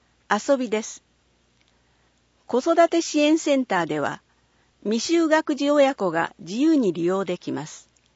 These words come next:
ぜひ遊びに来てください。全児童館では親子で遊びましょう。子育て支援センタースマイルでは、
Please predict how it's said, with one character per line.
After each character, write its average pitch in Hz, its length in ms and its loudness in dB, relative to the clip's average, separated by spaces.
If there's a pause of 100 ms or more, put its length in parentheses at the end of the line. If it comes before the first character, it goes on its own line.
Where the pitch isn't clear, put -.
(680)
ぜ 262 180 0
ひ 330 140 0
遊 202 260 0
び 226 140 -2
に 220 100 -2
来 - 80 -16
て 170 120 -8
く - 100 -12
だ 143 120 -10
さ - 180 -14
い。 - 60 -18 (920)
全 302 320 4
児 220 140 -2
童 262 200 4
館 170 280 -2
で 156 120 -4
は 151 200 -6 (200)
親 277 240 2
子 185 140 -2
で 160 100 -4
遊 165 260 -6
び 175 120 -2
ま 165 140 -2
し - 180 -12
ょ 110 200 -10
う。 - 40 -20 (760)
子 233 100 -2
育 311 300 2
て 285 120 0
支 262 200 -4
援 269 180 2
セ 269 180 0
ン 220 80 -2
タ 139 240 -6
ー - 40 -10
ス - 180 -12
マ 262 200 0
イ 226 80 -2
ル 170 100 -4
で 151 140 -6
は、 131 180 -10